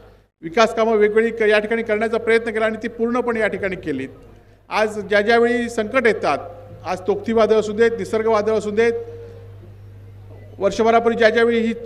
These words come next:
संकट आली त्या त्यावेळी प्रत्येक शिवसैनिक या ठिकाणी लोकांच्या घरापर्यंत पोहोचला. आपल्या पद्धतीने जी जी मदत करता आली ती, ती मदत या ठिकाणी केली आणि म्हणूनच आमचे त्यावेळेचे नगराध्यक्ष महेश कांदळकर असतील, यतीन खोत असतील, तपस्वी मयेकर असतील,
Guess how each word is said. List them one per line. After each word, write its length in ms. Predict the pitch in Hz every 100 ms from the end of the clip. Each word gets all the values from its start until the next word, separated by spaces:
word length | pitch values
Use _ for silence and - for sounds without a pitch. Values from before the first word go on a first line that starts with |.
| - -
संकट 280 | 220 262 247
आली 220 | 185 147
त्या 280 | - - 190
त्यावेळी 340 | 208 202 220
प्रत्येक 440 | 220 185 226 214
शिवसैनिक 480 | 208 196 208 214 233
या 120 | 202
ठिकाणी 300 | 190 190 202 208 - - - 160
लोकांच्या 420 | 170 196 196 196
घरापर्यंत 400 | 156 208 214 196
पोहोचला. 480 | 175 165 - 135 135 - - _ _ -
आपल्या 280 | 170 233
पद्धतीने 340 | 233 233 233 240
जी 160 | 190
जी 120 | 220 247
मदत 260 | 240 240
करता 240 | 233 233 233
आली 160 | 233
ती, 120 | 233 226
ती 80 |
मदत 320 | 220 226 220 214
या 60 |
ठिकाणी 340 | 202 196 196 185
केली 280 | 165 139 135 - - -
आणि 140 | 196
म्हणूनच 460 | 214 247 226 156 - - -
आमचे 200 | 170 190
त्यावेळेचे 420 | 196 196 196 202
नगराध्यक्ष 400 | 185 196 196 202
महेश 360 | 180 180 190
कांदळकर 380 | 196 185 196 196
असतील, 520 | 190 - 208 202 196 151 -
यतीन 320 | 160 160 190 185
खोत 120 | 190
असतील, 420 | 190 - 208 196 - - - - - -
तपस्वी 340 | 269 196 190 190
मयेकर 320 | 190 196 202
असतील, 420 | 196 196 208